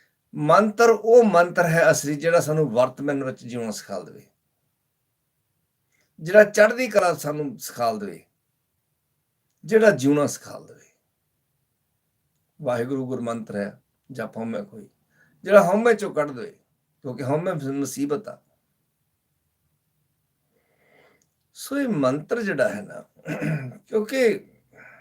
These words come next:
ਦੇਖੋ ਆਪਾਂ ਮੂਲ ਮੰਤਰ ਪੜ੍ਹਦੇ ਹਾਂ, ਫਿਰ ਜਪ, ਜਪ ਹੁਣ ਹੈਗਾ ਜੀ, ਅਹ, ਅਹ, ਗੁਰਮੰਤਰ, reminding ourselves। ਕੀ ਸ-, ਰਿਮਾਈਂਡ ਕੀ ਕਰਨਾ? ਆ ਸੱਚ ਜੁਗ, ਸੱਚ ਕੀ ਆ ਜੀਵਨ ਦਾ? ਹੈ ਵੀ ਸੱਚ, ਨਾਨਕ ਹੋਸੀ ਵੀ ਸੱਚ।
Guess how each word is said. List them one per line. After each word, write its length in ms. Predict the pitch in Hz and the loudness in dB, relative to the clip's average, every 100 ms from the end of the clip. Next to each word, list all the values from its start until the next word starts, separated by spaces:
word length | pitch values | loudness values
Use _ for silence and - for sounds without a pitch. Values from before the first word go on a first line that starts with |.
| _ _ | _ _
ਦੇਖੋ 260 | 117 143 190 | -16 -10 -4
ਆਪਾਂ 160 | 175 190 | 0 0
ਮੂਲ 280 | 160 180 | 0 -4
ਮੰਤਰ 320 | 180 175 175 156 | 0 -2 -2 -4
ਪੜ੍ਹਦੇ 340 | 165 165 165 | -4 -4 -8
ਹਾਂ, 120 | 135 - _ _ _ _ _ _ _ - | -10 -20 _ _ _ _ _ _ _ 0
ਫਿਰ 160 | 214 | 0
ਜਪ, 360 | 160 170 170 170 | 2 2 2 0
ਜਪ 320 | 143 170 202 | 2 2 4
ਹੁਣ 340 | 190 185 143 | -2 0 -4
ਹੈਗਾ 280 | 113 117 120 | -4 -4 -4
ਜੀ, 300 | 107 104 - | -6 -10 -12
ਅਹ, 160 | 101 87 | -18 -18
ਅਹ, 680 | 98 95 101 104 107 107 | -18 -16 -16 -14 -14 -14
ਗੁਰਮੰਤਰ, 580 | 107 110 120 117 117 127 - _ _ _ _ _ _ _ _ _ _ _ - | -14 -10 -8 -8 -8 -14 -16 _ _ _ _ _ _ _ _ _ _ _ -10
reminding 560 | 147 131 135 135 135 127 | -6 -4 -4 -4 -2 -4
ourselves। 340 | 120 110 117 - - | -4 -10 -14 -16 -8
ਕੀ 160 | 147 | -6
ਸ-, 120 | 147 | -6
ਰਿਮਾਈਂਡ 480 | 143 135 123 139 160 | -4 -4 -2 -2 -2
ਕੀ 140 | 156 160 | -6 -2
ਕਰਨਾ? 220 | 165 160 | 0 0
ਆ 260 | 123 139 | 0 0
ਸੱਚ 240 | 135 139 131 | -2 -6 -10
ਜੁਗ, 260 | 135 123 - - _ | -8 -10 -12 -20 _
ਸੱਚ 380 | - 214 214 214 | -2 0 0 -2
ਕੀ 220 | 196 180 | -10 -10
ਆ 60 | 127 _ _ _ _ - | -10 _ _ _ _ -16
ਜੀਵਨ 320 | 127 113 113 | -12 -10 -12
ਦਾ? 200 | - - _ _ _ _ _ _ _ _ _ _ _ _ _ - | -14 -18 _ _ _ _ _ _ _ _ _ _ _ _ _ -10
ਹੈ 120 | 127 | -8
ਵੀ 140 | 127 | -8
ਸੱਚ, 260 | 113 117 - | -10 -10 -12
ਨਾਨਕ 320 | 120 113 110 | -12 -14 -16
ਹੋਸੀ 260 | 117 - 104 | -20 -20 -20
ਵੀ 120 | 101 | -20
ਸੱਚ। 340 | - - _ | -20 -20 _